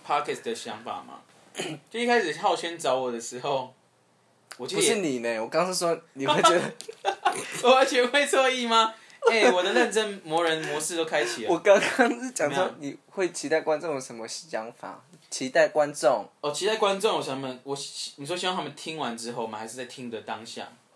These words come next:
Speaker 2: 不是一样吗？
Speaker 1: 哪有？听完跟听的当下不一样。
Speaker 2: 那你都讲啊。
Speaker 1: 好，我希望你们在
Speaker 2: 听之-，听之前好了。
Speaker 1: 好，你在听之前的话，就是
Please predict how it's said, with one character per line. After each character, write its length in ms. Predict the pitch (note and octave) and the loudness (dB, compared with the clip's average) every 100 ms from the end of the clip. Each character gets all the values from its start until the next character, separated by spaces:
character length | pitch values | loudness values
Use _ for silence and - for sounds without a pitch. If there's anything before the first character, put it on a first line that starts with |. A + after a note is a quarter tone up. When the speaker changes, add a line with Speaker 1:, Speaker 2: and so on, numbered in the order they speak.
| _ _ _ _ - _ | _ _ _ _ -20 _
Speaker 2:
不 60 | - | -20
是 160 | D3+ | -16
一 60 | B2 | -16
样 140 | B2 | -18
吗？ 100 | G2+ B2 _ _ _ | -20 -20 _ _ _
Speaker 1:
哪 200 | C#3 F3 | -2 0
有？ 200 | A#3+ C#3+ | 2 0
听 200 | - G#3+ | -2 -8
完 160 | G3 C#3+ | -6 -4
跟 100 | D#3 | -6
听 200 | D#3 C#3 | -8 -10
的 60 | |
当 60 | C3+ | -10
下 80 | C3+ | -10
不 140 | A#2 | -8
一 40 | A#2+ | -8
样。 100 | C#3 | -4
Speaker 2:
那 40 | |
你 40 | |
都 100 | C3 | -4
讲 280 | C3+ A2+ F#2+ | -4 -6 -10
啊。 120 | G2+ - _ | -14 -20 _
Speaker 1:
好， 260 | A2 G#2+ - _ | -8 -8 -16 _
我 100 | C3+ | -6
希 80 | D3+ | -2
望 100 | B3 | -2
你 60 | G3 | -2
们 60 | |
在 100 | F3 | -4
Speaker 2:
听 100 | F#3 | 0
之-， 160 | G3 G3+ - | 2 0 -2
听 220 | G#3+ G3+ | -10 -8
之 160 | F3 F3 | -6 -6
前 200 | A#2+ A2+ | -6 -6
好 140 | G#2 | -8
了。 120 | G#2+ - | -10 -8
Speaker 1:
好， 140 | C3 C#3+ | -6 -2
你 80 | |
在 100 | F#3 | -2
听 240 | A3+ G3+ F#3+ | -2 -4 -8
之 140 | G3 | -8
前 200 | - C3 | -8 -6
的 100 | B2+ | -4
话， 200 | D3 C3+ | 0 0
就 100 | B2+ | 0
是 380 | C3 B2+ A#2 G#2+ | -8 -8 -8 -10